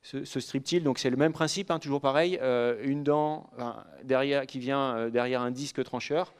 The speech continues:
et éventuellement d'autres éléments qui viennent semer ou implanter la culture. Donc ça, c'est encore en cours de développement. On voit un peu mieux l'image là, avec un, une prise de, de côté. Euh, des choses sur motoculture, ça, c'est, en fait, c'est des demandes qu'on,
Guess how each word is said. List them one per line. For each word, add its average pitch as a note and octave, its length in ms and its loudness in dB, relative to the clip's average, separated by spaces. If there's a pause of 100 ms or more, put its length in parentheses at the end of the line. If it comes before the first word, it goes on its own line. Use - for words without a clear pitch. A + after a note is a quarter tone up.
(240)
et B2 60 -2
éventuellement B2+ 500 0
d'autres C3+ 400 2
éléments C3 300 4
qui A#2+ 160 -6
viennent A#2 200 -2
semer C3 500 0 (360)
ou A#2 100 -2
implanter A#2 320 -2
la A2+ 120 0
culture. E3 400 -4 (560)
Donc A2+ 120 -12
ça, D3+ 120 2
c'est - 100 -2
encore B2+ 240 2
en B2 80 2
cours B2+ 160 -2
de A#2+ 100 0
développement. A#2+ 480 0
On B2 40 -4
voit A2+ 120 -6
un A2 60 -8
peu A#2+ 120 -6
mieux A#2+ 120 -6
l'image A#2 400 -6
là, A2+ 140 -8 (360)
avec A2+ 220 -18
un, A2 240 -12 (220)
une A2 100 -8
prise A#2 300 -10
de, A2 160 -2
de A2+ 140 -6
côté. C3+ 360 -4 (540)
Euh, A2 360 2
des A2+ 200 2
choses F3+ 260 4
sur D3 180 2
motoculture, D#3 600 2
ça, D3 100 -2
c'est, C3 560 4
en A2+ 100 -10
fait, D#3+ 200 0
c'est C3 180 -2
des A#2+ 120 2
demandes D3+ 300 2
qu'on, B2 500 -4